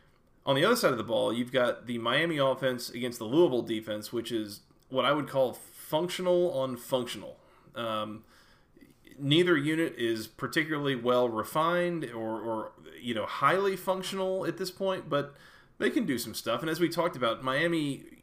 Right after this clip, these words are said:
is going to lean on their running game, as they should. Um, and it is a ga-, a, a piece of their team that can be productive, but I don't know how consistently productive they can be.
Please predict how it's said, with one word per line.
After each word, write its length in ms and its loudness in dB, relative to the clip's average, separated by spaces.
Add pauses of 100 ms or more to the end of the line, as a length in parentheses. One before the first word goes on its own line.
(140)
is 200 -4
going 280 0
to 100 -2
lean 280 0
on 100 2
their 100 0
running 320 0
game, 240 -6
as 120 -2
they 120 0
should. 640 -2 (560)
Um, 340 -4 (100)
and 120 -2
it 100 -4
is 140 -2
a 60 0
ga-, 340 -6 (440)
a, 40 -4
a 200 -4 (460)
piece 300 -4
of 100 -6
their 120 0
team 320 -4
that 160 -4
can 160 -4
be 200 -4
productive, 1120 -4
but 300 0
I 80 0
don't 300 -2
know 220 0
how 360 2
consistently 800 -4
productive 400 -4
they 100 -4
can 300 -10
be. 420 0